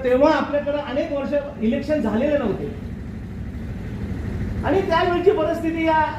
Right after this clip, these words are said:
सारडा कॉलेजला होणाऱ्या, त्यावेळी मी नगराध्यक्ष, नगरसेवक या भागात आणि माझ्या भागात आलेलं कॉलेज आमचं दिसून आलं नाही. तर मला सदस्य किंवा या पदावर काम करताना आपण काय काम, पण आपण एक संस्थेचं काम करायला पाहिजे,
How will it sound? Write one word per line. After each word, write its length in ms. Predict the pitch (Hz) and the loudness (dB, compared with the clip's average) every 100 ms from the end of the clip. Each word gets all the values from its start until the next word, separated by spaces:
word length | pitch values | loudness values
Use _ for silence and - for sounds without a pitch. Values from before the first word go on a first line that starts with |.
| - | -4
सारडा 260 | 240 294 | -2 0
कॉलेजला 420 | 302 277 285 294 | 0 0 -2 0
होणाऱ्या, 420 | 285 233 269 277 277 | 0 0 0 -2 0
त्यावेळी 260 | 269 277 | 0 2
मी 80 | 277 | 0
नगराध्यक्ष, 560 | 269 254 254 - - 269 254 - - - - - - - - - - 165 | 2 0 0 0 -2 -2 -2 -4 -6 -8 -8 -8 -8 -8 -8 -8 -6 0
नगरसेवक 560 | 208 233 285 277 277 | 4 6 4 2 2
या 60 | 285 | 2
भागात 400 | 226 208 254 - | 2 0 -2 -2
आणि 300 | 262 185 214 | -4 -2 0
माझ्या 240 | 220 240 | 0 2
भागात 300 | 269 240 269 | 2 2 2
आलेलं 300 | 262 262 269 | 2 4 4
कॉलेज 380 | 262 247 254 254 - - - - - - - - - - - - - - - - | 4 2 2 2 -4 -10 -12 -14 -12 -12 -12 -14 -14 -12 -12 -10 -10 -8 -6 2
आमचं 300 | 247 320 392 | 4 6 4
दिसून 320 | 330 339 381 | 4 2 2
आलं 260 | 339 311 294 | 2 2 2
नाही. 180 | 214 - - - - - - - - - | 0 -4 -10 -12 -12 -14 -14 -14 -14 -8
तर 280 | 285 302 226 | -4 -2 4
मला 240 | 233 277 | 4 4
सदस्य 440 | 294 262 269 294 311 | 4 4 4 4 0
किंवा 260 | 294 302 | 2 4
या 100 | 285 | 4
पदावर 380 | 294 254 285 294 | 2 2 4 4
काम 240 | 285 269 277 | 2 -2 -2
करताना 360 | 277 285 285 | -2 -2 -2
आपण 220 | 277 285 | 0 -2
काय 160 | 262 269 | 0 0
काम, 240 | 269 262 | 0 2
पण 80 | 262 | 2
आपण 280 | 302 294 330 | 2 0 -4
एक 100 | 311 | -2
संस्थेचं 480 | 277 277 311 311 285 | 2 4 6 4 4
काम 220 | 254 311 | 4 2
करायला 320 | 262 240 240 | 2 2 4
पाहिजे, 340 | 208 196 185 | 4 2 0